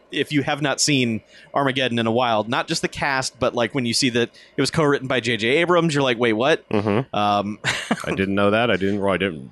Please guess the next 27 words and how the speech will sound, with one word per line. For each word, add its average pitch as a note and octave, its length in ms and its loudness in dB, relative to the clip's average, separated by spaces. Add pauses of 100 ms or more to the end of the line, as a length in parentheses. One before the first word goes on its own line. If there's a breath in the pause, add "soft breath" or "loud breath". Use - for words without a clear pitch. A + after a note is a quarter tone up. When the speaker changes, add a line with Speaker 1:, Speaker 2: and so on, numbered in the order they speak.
Speaker 2:
remember B2+ 300 2
that. A#2+ 200 4
Or E2 160 0
Speaker 1:
Yeah. F2+ 200 -2
Speaker 2:
yeah, D2+ 60 -6 (140)
yeah. F2+ 120 -8 (180)
Speaker 1:
So, C3 420 0 (640)
all, D#3 200 -2
but D3+ 200 -4
there D3+ 100 4
were, C3 80 4
like, B2 220 0 (300)
seven A#2 460 -2
credited A2 380 -2
people A2 300 -2
with G2+ 220 -6
story G#2+ 460 2
and G2 280 -4
everything, G2 400 -4
so A2 160 0
who C3+ 80 -2
knows G#2 360 -4 (120)
who A#2+ 100 -2
did F#2 200 -4
what. F#2+ 220 -2 (120)
Speaker 2:
Yeah. F#2 140 0
Speaker 1:
But F#2 140 -8